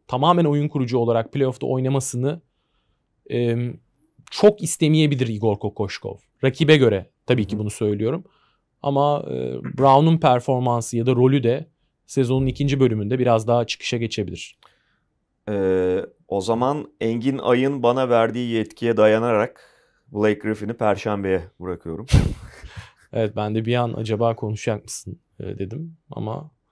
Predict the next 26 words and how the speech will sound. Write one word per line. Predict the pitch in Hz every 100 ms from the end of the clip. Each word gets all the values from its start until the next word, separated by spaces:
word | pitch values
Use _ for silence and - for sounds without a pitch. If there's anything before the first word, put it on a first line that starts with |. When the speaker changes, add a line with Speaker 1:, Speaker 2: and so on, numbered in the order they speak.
| _ _ -
Speaker 2:
Yani | 87 92
yetkiye | 95 - 117 113
dayanarak | 110 113 117 110 - - -
konuşabilirdim | 107 101 123 131
Speaker 1:
İşte. | 135 185
Speaker 2:
ama | 160 156
konuşmayacağım. | 147 131 - 104 143 165
Çünkü, | 143 127 139 147 - - -
e, | 101 117 113 110 113 - _
hani | 120 117
hem | 113 131
Speaker 1:
Uzadı. | 120 107
Speaker 2:
süre | 120 127 120 - _ _ _
tam | 131 131
hesaplayamadım. | 123 131 127 139 135 104 98 _ _ _
Şu | - - 107
anda | 98 98 98
arada | 76 101 101 104
durduğumuz | 104 101 107 107 95 -
bir | 98
bölüm | 104 107 110
de |
olmuştu | 92 90 87 117
ama | 113 90
otuz | 95 104 98
iki | - 113